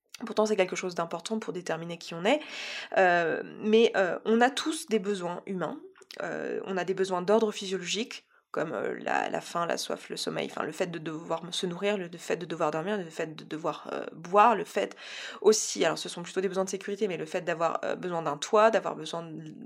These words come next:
d'être dans un pays en paix, et cetera. Et on a aussi des besoins d'ordre moraux,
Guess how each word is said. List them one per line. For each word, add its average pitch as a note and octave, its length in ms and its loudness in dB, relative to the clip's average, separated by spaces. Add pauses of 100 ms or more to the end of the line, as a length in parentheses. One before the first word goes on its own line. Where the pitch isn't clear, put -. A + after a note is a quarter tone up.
(120)
d'être F3+ 300 -4
dans F3 160 -4
un D#3 80 -2
pays D#3+ 200 -6
en D3+ 120 -2
paix, G3 320 4
et - 20 -10
cetera. E3 500 -4 (680)
Et B3+ 100 8
on C4 80 8
a B3+ 80 8
aussi C4+ 160 2
des C#4 80 8
besoins A3 260 6
d'ordre G#3 300 4
moraux, G3+ 580 4